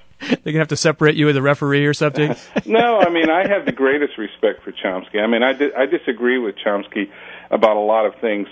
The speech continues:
Speaker 2: but he was an inspiration to me for most of my career. He's absolutely the smartest human being I've ever met. Uh, there's a, a great deal about Chomsky that I admire, and I would never want to give the impression that I don't like him or that, uh, this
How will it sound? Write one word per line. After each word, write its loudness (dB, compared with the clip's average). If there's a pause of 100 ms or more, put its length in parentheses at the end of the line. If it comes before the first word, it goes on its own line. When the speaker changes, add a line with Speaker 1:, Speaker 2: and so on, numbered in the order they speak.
Speaker 2:
but 0
he 0
was 0
an -2
inspiration -2
to -6
me 0
for -4
most -2
of -6
my 0
career. 0 (400)
He's -2
absolutely 0
the 0
smartest 0
human -4
being 0
I've 2
ever -2
met. -2 (500)
Uh, 0
there's -2
a, -2
a -4
great -2
deal 2
about 0
Chomsky -4
that 4
I 0
admire, -2
and -4
I -4
would 0
never 0
want -2
to -4
give -4
the -4
impression -2
that -2 (340)
I 0
don't -2
like -2
him -2
or 0
that, -2 (140)
uh, 0 (400)
this 0